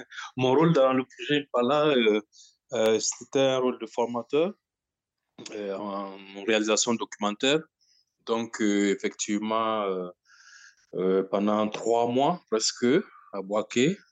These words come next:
euh, à côté de, de, de Yves et puis de Raphaël. Yves en premier qui est arrivé, qui a fait, je pense, trois semaines. Après Raphaël, euh, qui est resté, euh, les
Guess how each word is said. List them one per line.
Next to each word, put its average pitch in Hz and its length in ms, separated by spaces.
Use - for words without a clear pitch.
euh, 92 580
à 95 80
côté 104 380
de, 92 920
de, - 320
de - 20
Yves 147 340
et 107 100
puis 107 260
de 101 80
Raphaël. 104 640
Yves 104 200
en 98 160
premier 101 420
qui - 140
est - 20
arrivé, 92 440
qui - 120
a 87 80
fait, 92 440
je - 140
pense, 92 160
trois 95 200
semaines. 123 440
Après 110 260
Raphaël, 104 580
euh, 117 240
qui 92 340
est 92 60
resté, 95 440
euh, 90 420
les 92 100